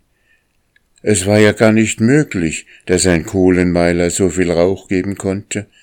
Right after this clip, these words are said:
Irgendwo musste eine Feuersbrunst sein, denn eine Menge Vögel flogen auf und zogen nach der nächsten Bergkuppe hinüber. Habichte und Auerhähne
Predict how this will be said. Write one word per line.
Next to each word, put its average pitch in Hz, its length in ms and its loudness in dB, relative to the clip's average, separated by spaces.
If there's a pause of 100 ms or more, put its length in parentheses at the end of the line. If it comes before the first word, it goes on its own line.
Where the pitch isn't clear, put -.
(840)
Irgendwo 78 600 -4
musste 92 400 -2
eine 98 220 0
Feuersbrunst 110 960 -2
sein, 80 380 -4 (500)
denn 95 160 4
eine 107 240 4
Menge 120 420 4
Vögel 101 540 0
flogen 92 580 -2
auf 92 460 -2 (280)
und 123 240 2 (160)
zogen 92 440 2
nach 87 180 0
der 87 160 0
nächsten 82 540 -4
Bergkuppe 80 640 -4
hinüber. 78 580 -6 (920)
Habichte 87 680 -6 (260)
und 85 220 -8
Auerhähne 85 720 0